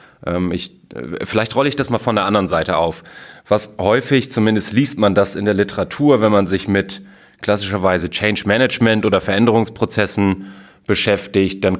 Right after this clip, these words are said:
taucht immer mal wieder das Wörtchen Widerstand auf.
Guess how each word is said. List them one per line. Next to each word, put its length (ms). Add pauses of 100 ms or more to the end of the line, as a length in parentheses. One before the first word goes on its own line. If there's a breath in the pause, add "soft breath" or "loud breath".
(160)
taucht 280
immer 180
mal 200
wieder 140
das 220
Wörtchen 340
Widerstand 560
auf. 340